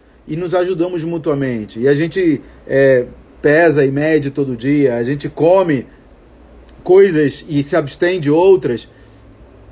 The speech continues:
mas nada que, nem, que, que um gordo não saiba. Todo gordo sabe o que tem que fazer pra emagrecer. E muitos emagrecem,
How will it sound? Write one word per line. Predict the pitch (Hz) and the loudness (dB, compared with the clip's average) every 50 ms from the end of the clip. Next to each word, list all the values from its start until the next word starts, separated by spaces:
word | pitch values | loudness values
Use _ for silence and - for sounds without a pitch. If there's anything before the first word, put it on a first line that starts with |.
| - - - | -20 -20 -10
mas | 156 151 202 208 - - - - - - - - - - - - | -4 0 2 2 2 0 -4 -10 -12 -20 -20 -20 -20 -20 -18 -8
nada | 196 220 262 311 339 392 359 226 | -2 0 2 2 2 2 0 -2
que, | - 285 320 320 | 0 2 2 4
nem, | 330 339 330 285 | 2 2 -4 -4
que, | 214 - 285 285 277 277 | -4 0 2 2 2 2
que | 277 - 269 269 | -2 -6 -8 -6
um | 277 | -2
gordo | 254 262 254 240 247 269 269 | 2 2 4 4 2 0 -2
não | 269 | -6
saiba. | - - 247 254 269 269 - 156 139 | -6 -4 -4 -2 -2 -2 -2 -4 -4
Todo | - - 349 392 349 262 | -4 -2 -2 0 0 2
gordo | 262 294 277 254 240 226 | 2 4 2 2 0 -2
sabe | - 240 247 269 262 254 | -2 -2 -2 -2 -2 -4
o | |
que | 185 - | -4 -6
tem | 220 180 | -6 -4
que | - | -4
fazer | 185 175 147 | -4 -4 -4
pra | 156 151 | -4 -4
emagrecer. | 147 139 131 127 117 - - 90 - - - - - - - - - - - - | -4 -4 -4 -6 -6 -8 -12 -16 -18 -20 -20 -20 -20 -20 -20 -20 -20 -20 -12 -4
E | - 226 | -2 2
muitos | 233 311 320 320 339 311 | 4 4 4 4 4 4
emagrecem, | 330 349 349 311 240 226 254 285 254 - - 139 107 | 4 4 4 2 4 4 4 2 2 0 -4 -10 -14